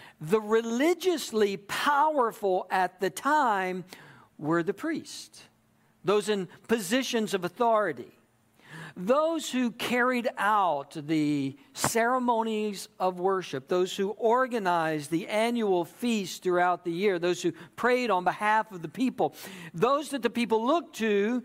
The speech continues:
to hear from God, to get God's instruction. Those were the priests. We meet three of them, Hophni, the older,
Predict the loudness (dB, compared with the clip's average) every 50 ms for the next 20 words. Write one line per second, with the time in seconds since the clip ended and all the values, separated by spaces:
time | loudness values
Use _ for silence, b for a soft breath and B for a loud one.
0 | B B B B -2 0 0 2 2 2 2 2 2 2 0 0 -2 -2 0 0
1 | 0 0 2 2 2 2 2 0 -2 -6 -6 -2 0 0 -2 0 0 2 2 4
2 | 2 2 -2 -4 -6 -8 -6 -6 -4 -2 0 0 0 -2 -6 -8 -4 0 0 0
3 | 0 0 0 0 0 0 -2 -2 -2 -2 -2 -2 -4 -6 B B B -2 0 0
4 | 0 0 -2 -4 -2 0 2 2 2 2 2 2 -2 -2 -2 -4 B B B -2
5 | 0 2 2 2 0 -2 -4 -4 -2 -2 -2 0 0 0 0 2 2 2 2 2
6 | 2 0 0 0 0 0